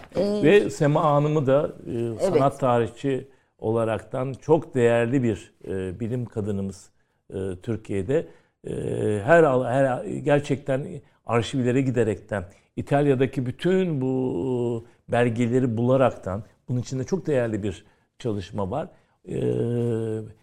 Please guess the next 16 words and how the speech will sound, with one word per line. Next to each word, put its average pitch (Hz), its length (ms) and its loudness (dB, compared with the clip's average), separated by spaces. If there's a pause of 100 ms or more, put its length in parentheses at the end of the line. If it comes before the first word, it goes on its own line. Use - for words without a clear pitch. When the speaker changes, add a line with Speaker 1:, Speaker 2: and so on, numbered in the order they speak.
(160)
Speaker 2:
bilgiye, 127 540 2
belgeye 139 560 4
ve, 156 220 2 (340)
e, 131 100 -4 (920)
verilere 131 500 4
dayanaraktan 120 680 0
böyle 110 180 0
bir 107 80 -8
çalışmayı 104 480 -10
yapmış. - 380 -20
Speaker 1:
Ortaya 165 300 -10
çıkmış. - 440 -16
Sema 160 260 -8
Hanım'a 143 280 -8
da 185 120 -10
buradan 165 360 -6